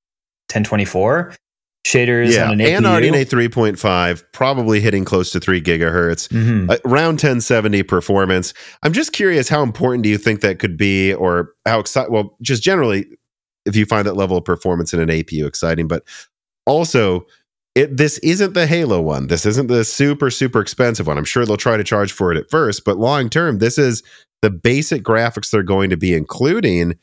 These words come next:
Speaker 1: Mm-hmm.
Speaker 2: is, I mean, I'm just try-, it's stronger than a Series S. It's, it's like, this is ten eighty P comfortable gaming in fourteen forty P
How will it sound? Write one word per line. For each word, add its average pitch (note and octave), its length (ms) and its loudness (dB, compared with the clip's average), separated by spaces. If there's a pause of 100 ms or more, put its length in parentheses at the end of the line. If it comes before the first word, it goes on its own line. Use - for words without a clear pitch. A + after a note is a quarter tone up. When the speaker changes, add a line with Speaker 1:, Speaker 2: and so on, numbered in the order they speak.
Speaker 1:
Mm-hmm. G2 260 -2 (100)
Speaker 2:
is, A2 840 0 (140)
I G#2 120 0
mean, G2+ 380 0 (180)
I'm F2+ 120 -4
just F2 120 -8
try-, - 140 -4
it's - 140 -6
stronger F#2 320 -2
than A#2 160 0
a - 20 -2
Series A2+ 460 0
S. G#2+ 400 0
It's, - 280 -6 (320)
it's G#2+ 160 0
like, D#3 240 0 (380)
this E3+ 160 2
is F3+ 320 0 (300)
ten E3 160 2
eighty C#3 200 2
P A#2+ 200 0
comfortable G2 480 0
gaming D#2 340 0
in G2+ 220 0
fourteen G#2 400 0
forty F#2 320 0
P F2+ 320 -2